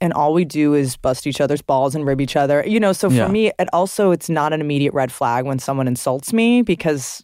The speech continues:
Speaker 1: in comedy, that's kind of love. I'm not saying it's healthy, <laughs> but, you know,
Speaker 2: Yeah.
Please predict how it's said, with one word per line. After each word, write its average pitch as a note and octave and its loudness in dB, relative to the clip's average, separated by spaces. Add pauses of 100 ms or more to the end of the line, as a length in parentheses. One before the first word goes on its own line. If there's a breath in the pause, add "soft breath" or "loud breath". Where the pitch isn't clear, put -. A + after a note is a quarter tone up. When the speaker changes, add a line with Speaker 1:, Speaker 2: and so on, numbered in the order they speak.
(140)
Speaker 1:
in D#3 -4 (160)
comedy, F3 0
that's D3+ 0
kind D3 -4
of C3 -2
love. C#3 0
I'm E3+ 0
not F3 0
saying F3+ 2
it's E3 -2
healthy, D3+ 0
<laughs> E3 -2
but, G3 0
you F#3 0
know, D3+ 0
Speaker 2:
Yeah. - -12